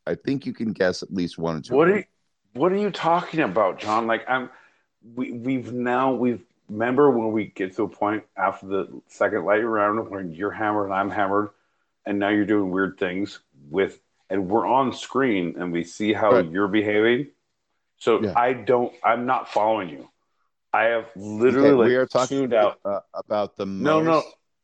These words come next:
Speaker 2: no.
Speaker 1: adaptations on film
Speaker 2: I
Speaker 1: by
Speaker 2: understand.
Speaker 1: a single
Speaker 2: I,
Speaker 1: novel.
Speaker 2: John, I understand that. I'm saying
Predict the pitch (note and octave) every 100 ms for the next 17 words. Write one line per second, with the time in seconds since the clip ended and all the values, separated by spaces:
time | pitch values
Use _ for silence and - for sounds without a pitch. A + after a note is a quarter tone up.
0 | _ _ _ A2 D3+ G2+ G2+ G#2+ - G#2+
1 | G#2+ G#2 G#2 G2+ G#2 _ A#2 A2+ B2+ D3+
2 | D#3+ - E3+ D3 A2+ A#2 - G#2+ G#2 G#2+
3 | G#2 G2 F#2+ A#2+ F2+ B1+ - _ _ _
4 | _ _ - C3 C3 C3 D#3 _ _ _
5 | _ _ _ _ _ _ _ _ _ _
6 | _ _ _ _ _ _ _ _ _ _
7 | _ _ _ _ - B2+ D3+ C3 - -
8 | C#3+ C3+ G#2 D2+ D2 _ _ _ _ _
9 | _ _ _ _ _ _ - A2+ D#3+ F3
10 | - A2+ G2+ F#2 G2